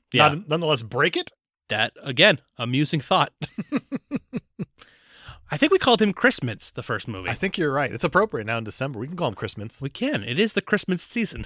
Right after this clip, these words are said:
Speaker 2: It is. I'll, I'll say, "Merry Christmas."
Speaker 1: That's hard to say. <laughs> The Chris Mintz season.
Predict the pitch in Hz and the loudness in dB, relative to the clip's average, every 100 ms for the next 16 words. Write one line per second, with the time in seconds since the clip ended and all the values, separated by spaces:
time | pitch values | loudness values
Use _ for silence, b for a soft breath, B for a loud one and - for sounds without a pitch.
0 | - 131 226 175 - _ _ 131 104 170 | -2 2 4 2 -8 _ _ -2 0 4
1 | 156 160 180 120 208 - 175 - 165 143 | 4 6 2 4 2 2 0 2 2 2
2 | - 156 190 180 - 196 - 156 - - | -6 -6 -4 -4 -2 -2 0 0 -2 -6
3 | - - - 208 - 170 165 - 185 151 | 0 0 4 4 4 2 0 0 -2 -2
4 | 104 | -6